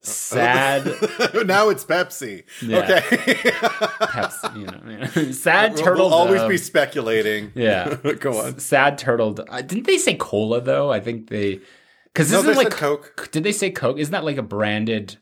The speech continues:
Speaker 1: thing? I mean,
Speaker 2: Yeah,
Speaker 1: I
Speaker 2: but
Speaker 1: remember
Speaker 2: also, it's just something you can say.
Speaker 1: I'm pretty sure that, isn't, like, Coke, Coca-Cola?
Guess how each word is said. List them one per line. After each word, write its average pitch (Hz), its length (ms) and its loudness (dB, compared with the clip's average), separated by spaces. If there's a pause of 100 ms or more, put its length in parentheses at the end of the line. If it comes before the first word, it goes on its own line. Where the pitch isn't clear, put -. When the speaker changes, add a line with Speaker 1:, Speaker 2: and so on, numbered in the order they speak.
Speaker 1:
thing? 113 480 -6 (840)
I 151 100 2
mean, 196 220 4
Speaker 2:
Yeah, 180 80 0
Speaker 1:
I 165 80 4
Speaker 2:
but 170 80 4
Speaker 1:
remember 175 320 6
Speaker 2:
also, 143 260 2
it's 120 180 -4
just 143 200 -6
something 135 280 -2
you 113 100 -2
can 101 160 -12
say. 90 400 -6
Speaker 1:
I'm 156 180 0
pretty 190 320 -2
sure 160 340 -2
that, 123 320 0 (1160)
isn't, 127 240 -4
like, 120 140 -4
Coke, 107 320 -4
Coca-Cola? 107 840 -4